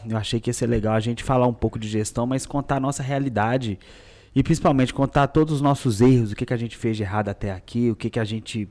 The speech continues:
é, fez de manota, o que que a gente, se começar de novo, não faria, e o que que a gente fez que, que deu certo. Então, não podia fazer um podcast desse sem chamar vocês dois, né? Porque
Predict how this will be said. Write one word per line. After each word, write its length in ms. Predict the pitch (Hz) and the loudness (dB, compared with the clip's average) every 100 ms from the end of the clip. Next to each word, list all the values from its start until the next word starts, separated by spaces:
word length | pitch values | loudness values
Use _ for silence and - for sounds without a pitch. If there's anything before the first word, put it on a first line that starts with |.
| _ - - - - - - | _ -20 -20 -20 -20 -20 -8
é, 320 | - 110 107 90 101 101 - | 0 2 2 -2 -10 -14 -14
fez 280 | - 131 117 | 4 4 6
de 80 | |
manota, 720 | 113 104 101 117 117 - - 104 | 2 2 2 4 2 0 -2 -2
o 60 | |
que 120 | 98 | -2
que 80 | 123 | -2
a 40 | 117 | 0
gente, 280 | 117 110 | 0 -4
se 140 | - 120 | -6 -4
começar 460 | - 120 104 117 | -2 0 0 0
de 120 | 113 107 | -2 -2
novo, 220 | 107 104 | -4 -4
não 120 | 110 | -8
faria, 460 | 110 101 98 113 120 | -6 -6 -4 -2 -2
e 20 | |
o 60 | |
que 80 | 120 | -2
que 80 | - | -4
a 40 | |
gente 200 | 139 139 | -4 -4
fez 360 | - 131 139 - | -2 2 2 0
que, 180 | - 151 | -4 -4
que 160 | - | -2
deu 160 | 139 156 | 0 0
certo. 500 | - 113 110 - - - - - - - - - - 135 | 0 -4 -4 -12 -14 -20 -20 -20 -20 -20 -20 -20 -16 -14
Então, 320 | 151 143 160 | 2 4 4
não 100 | 170 | 2
podia 460 | 175 135 139 123 107 | 0 2 4 4 2
fazer 260 | 131 113 | 2 2
um 60 | 110 | 2
podcast 420 | 117 104 110 107 | 0 0 -2 0
desse 140 | 110 | -2
sem 80 | 127 | -2
chamar 280 | 139 151 143 | -4 -4 -6
vocês 200 | 143 139 | -4 -6
dois, 240 | 120 113 | -4 -6
né? 120 | 110 110 | -6 -10
Porque 600 | - 120 113 107 104 | -10 -8 -8 -10 -12